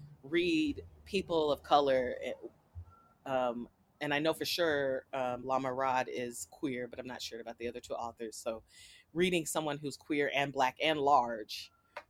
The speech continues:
um, talk about the Dharma, um, in the way that he's talking about it, um, and also just holding white folks accountable to the, uh, and especially, like, the type of racism that that book is talking about is so prevalent in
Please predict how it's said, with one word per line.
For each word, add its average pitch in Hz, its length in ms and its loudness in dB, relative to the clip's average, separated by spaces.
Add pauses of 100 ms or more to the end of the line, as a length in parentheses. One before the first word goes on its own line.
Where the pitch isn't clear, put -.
(120)
um, 120 640 0 (400)
talk 160 260 4
about 131 600 2
the 131 100 0
Dharma, 131 720 2 (220)
um, 120 300 -6
in 123 100 -8
the 123 80 -4
way 131 140 -2
that 120 160 -4
he's 135 180 -6
talking 190 420 -2
about 202 320 0
it, 214 180 -4 (540)
um, 131 500 0
and 147 140 0
also 139 240 0
just - 200 -10
holding 131 540 0
white 131 300 0
folks - 240 -4
accountable 139 840 -6
to 139 100 -4
the, 127 120 -2 (140)
uh, 139 60 2 (140)
and 156 140 2
especially, 233 460 -2
like, 147 200 -4
the 131 100 -4
type 175 300 -2
of 160 260 0 (460)
racism 139 540 -4
that 113 180 -10
that 120 200 -2
book - 180 -6
is 131 100 -6
talking 143 360 -2
about 160 220 -6
is 127 100 -4
so 123 280 -4
prevalent 131 580 -4 (640)
in 139 460 0